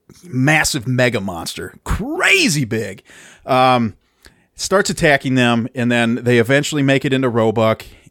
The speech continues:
after some, like, wild shit. Tensions are through the roof, and then it's time to leave. And then instead of leaving, Nora has to stay behind because there are only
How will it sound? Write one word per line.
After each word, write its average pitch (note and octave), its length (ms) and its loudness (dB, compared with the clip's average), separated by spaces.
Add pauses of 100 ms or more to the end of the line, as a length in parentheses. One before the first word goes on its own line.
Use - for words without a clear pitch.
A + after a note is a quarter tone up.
(100)
after A#2+ 300 0
some, A#2 180 -4
like, G#2+ 160 -2
wild A2+ 460 2
shit. G#2+ 360 -4 (220)
Tensions C3 420 -2
are C3 60 -4
through C3+ 220 -6
the B2+ 80 0
roof, A2 420 -4 (800)
and B2 160 2
then B2 160 4
it's - 180 -4
time E3 300 0
to F3 80 2
leave. A#2 560 0
And A#2 140 -2
then A2+ 100 0
instead F#3+ 460 0
of F3+ 120 0
leaving, A#2 580 0 (1600)
Nora C#3+ 280 4
has D#3+ 220 2
to C#3+ 40 -6
stay C3+ 240 2
behind G#2+ 520 -2 (180)
because A#2+ 260 -4
there A#2+ 140 0
are A#2 80 0
only A2+ 500 -2